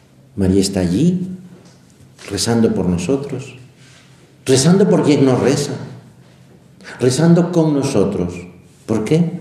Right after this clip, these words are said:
Porque ella es nuestra madre. "Yo soy la madre del amor hermoso, del temor, de la ciencia y de la santa esperanza". Así,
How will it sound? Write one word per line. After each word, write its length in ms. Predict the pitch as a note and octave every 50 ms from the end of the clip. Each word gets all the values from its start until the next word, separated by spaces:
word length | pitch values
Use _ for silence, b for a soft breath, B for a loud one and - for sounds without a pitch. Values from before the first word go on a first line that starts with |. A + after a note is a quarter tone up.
| B B B B B B
Porque 240 | - - F#2+ - G#2
ella 140 | G2+ G#2 G#2
es 60 | G2
nuestra 300 | G2 F#2 - - G2 F#2+
madre. 300 | F2 D2+ D#2+ D#2 D2 C2+ C#2 - - - - _ _ _ _ _ - - _ _ _ _ _ _ _ _ _ _ _ _ _ _ _ - - _ _ _ _ _ _ _ _ _ _ _ _ _ _ _ _ _ _ _ _ _ _ _ _ _ _ _ _ _ _ _ _
"Yo 100 | - A#2+
soy 220 | - - C3 B2+
la 120 | B2+ A#2+ A2+
madre 360 | A#2 C3 C#3+ D3 D3 D3 D3
del 180 | C3 C3+ B2+ B2
amor 260 | A2+ A#2 A2+ A2+ A2+
hermoso, 460 | G#2+ G2+ F#2 F2 E2+ E2+ E2+ - F2 F2+ F2 - - - b b b b b _
del 200 | - F#2+ F2 E2+
temor, 440 | - F2+ E2 F2+ G2+ G#2+ A2 G#2+ G2+
de 100 | G2 F#2+
la 140 | F#2 F2+ F2
ciencia 520 | - - C3 C#3 D3 C#3+ C#3+ - - C#3
y 60 | B2+
de 100 | A#2 A2
la 140 | G2 F2+ F2
santa 440 | F2 - - B2+ B2 B2 A#2+ - A#2
esperanza". 840 | G#2+ - - A2+ G#2 F2 E2 E2+ E2+ E2 - - - E2+ - - - - - - _ _ _ _ _ _ _ _ _ _ _ _ _ _ _ _ _ _ _ _ _ _ _ _ _ _ _ _ _ _ _ _ _ _ _ _ _ _ _ _ _ _ _ _ _ _ _ b b b b b b
Así, 540 | - F2 - - G#2 G#2 G#2 G2+ G2+ - -